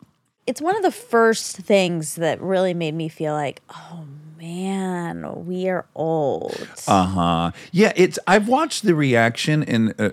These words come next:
Speaker 2: I think it's met by parents with first just frustration. Like, either A, I guess it's 'cause they're starting their own Famicom,
Speaker 1: Yeah.
Speaker 2: their own lexicon without them. That's like
Speaker 1: Familect.
Speaker 2: Familect, thank you.
Speaker 1: <laughs>
Speaker 2: And then that's triggering.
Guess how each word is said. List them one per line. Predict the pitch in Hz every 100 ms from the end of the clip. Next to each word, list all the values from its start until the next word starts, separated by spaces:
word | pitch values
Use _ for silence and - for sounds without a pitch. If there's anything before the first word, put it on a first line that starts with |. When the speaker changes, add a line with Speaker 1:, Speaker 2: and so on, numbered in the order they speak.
| -
Speaker 2:
I | 113
think | 107 196 -
it's | -
met | 110 104 - - 95
by | 90 82
parents | - 90 85 82 -
with | 95 90
first | - 113 117 117 -
just | 98 -
frustration. | - 90 - 90 73 - 69
Like, | 69 71 -
either | 113 113 110 104
A, | 117 120 120 143
I |
guess | 180 -
it's | 147
'cause | - 127
they're | 107 107
starting | - 104 104 98
their | 95
own | 87 85
Famicom, | 85 87 78 80 - 78 76 90 - - -
Speaker 1:
Yeah. | -
Speaker 2:
their | 107 113
own | 117
lexicon | 110 95 - - 87
without | 80 73 60 -
them. | 85 73 95
That's | 214 -
like | 160 170 180 -
Speaker 1:
Familect. | -
Speaker 2:
Familect, | 107 95 82 64 -
thank | 110 101 -
you. | 95 - - 254
Speaker 1:
<laughs> | - -
Speaker 2:
And | 123 123
then | 120 120
that's | 120 127 - - _ _
triggering. | - 92 73 69 73